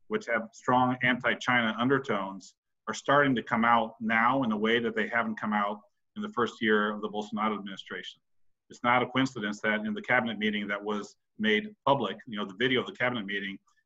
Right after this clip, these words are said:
the only elements of the, of the meeting that were deleted and not made public were references to foreign policy and, and reference to, uh, to the administration's views on China, <laughs> right? Because they could undermine the, the bilateral relationship. So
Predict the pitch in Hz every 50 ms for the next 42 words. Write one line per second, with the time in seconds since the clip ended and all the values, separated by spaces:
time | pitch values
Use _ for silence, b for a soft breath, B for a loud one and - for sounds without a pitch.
0 | _ - 107 110 117 127 127 120 117 117 123 117 110 107 104 - - 113 98 98
1 | 104 101 98 95 107 110 101 107 107 110 117 113 113 110 104 104 98 98 104 107
2 | 104 107 98 101 107 120 120 110 101 95 98 98 101 104 104 107 104 104 104 101
3 | - - 131 127 113 104 104 - _ _ _ _ _ - 117 107 110 117 117 -
4 | - 110 - - 110 107 - - 107 - 113 107 104 104 110 107 101 101 - -
5 | 110 101 104 104 101 - - - - 110 107 110 107 - 113 107 - - - 101
6 | - - _ _ _ _ _ _ - - 101 101 104 113 113 - - 120 107 104
7 | 104 110 113 - - 104 107 107 107 107 - - 120 110 - 120 104 90 107 110
8 | 117 104 110 98 101 98 - - 139 135 113 104 104 104 - 110 98 - 110 -
9 | - 110 110 104 113 117 107 117 117 117 104 104 104 101 104 101 95 - b b
10 | b b b - 104 98 104 104 107 104 104 107 107 98 101 123 135 131 - 120
11 | 107 - 104 92 - - - 120 110 -